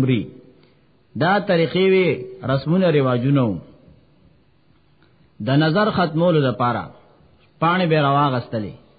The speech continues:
نو په چې کم معیون انسان به نظر به پیښو، پاغه نه وای، پاڼې تاولې. او چې کله پکې باسي کو، هو، دې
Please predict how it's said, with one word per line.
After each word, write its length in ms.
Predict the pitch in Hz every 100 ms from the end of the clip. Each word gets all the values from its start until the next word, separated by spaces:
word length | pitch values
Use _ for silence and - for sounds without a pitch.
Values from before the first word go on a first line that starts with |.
| _ _ _ _
نو 80 | 127 127
په 80 | 131
چې 120 | 135 185
کم 120 | 202 190
معیون 460 | 160 156 175 214 208 160
انسان 420 | 151 170 180 180
به 140 | 170
نظر 240 | 151 143 165
به 60 | 160 143
پیښو، 260 | 143 160 147
پاغه 200 | 143 156
نه 120 | 151
وای، 200 | 139 110 - -
پاڼې 240 | 151 165 139 131
تاولې. 420 | 123 123 110 80 - - - _ _ _ _ _
او 80 | 131
چې 100 | 135 143
کله 140 | 180 160
پکې 220 | 160 147 139
باسي 320 | 139 185 170
کو، 160 | 151 151 110
هو، 160 | 139 156 151 139 117 104 - -
دې 120 | 127